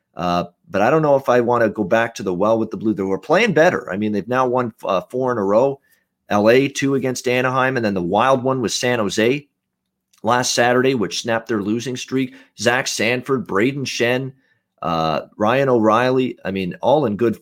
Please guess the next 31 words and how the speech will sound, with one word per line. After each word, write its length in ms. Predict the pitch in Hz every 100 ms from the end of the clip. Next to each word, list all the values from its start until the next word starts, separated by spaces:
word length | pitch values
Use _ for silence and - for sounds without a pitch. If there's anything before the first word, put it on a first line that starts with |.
| 110
Jordan 360 | 110 127 123
Kyrou, 540 | 107 113 123 127 135 127
all 220 | 110 147
in 100 | 120
great 280 | 101 113 101
form 260 | 117 117 104
offensively 680 | 85 107 131 - 87 92
right 260 | 85 82 85
now, 300 | 82 80 80 _ _ -
uh, 100 | 82
for 140 | -
this 180 | 92 87
Blues 380 | - 98 92 -
team. 380 | 92 85 85 _ _ _ -
Uh, 200 | 80 78
but 200 | 92 -
to 100 | 117
me, 380 | 139 160 160 - _ -
I 100 | 90
cashed 360 | - 160 165
with 120 | 147 135
the 60 |
Blues, 480 | 120 135 139 131 -
a 60 | 107
little 180 | 147
fortunate 560 | 151 147 147 147 143 -
to 80 | 107
get 260 | 123 127
there 180 | 131 127
with 200 | 120 120
them, 300 | 120 120 117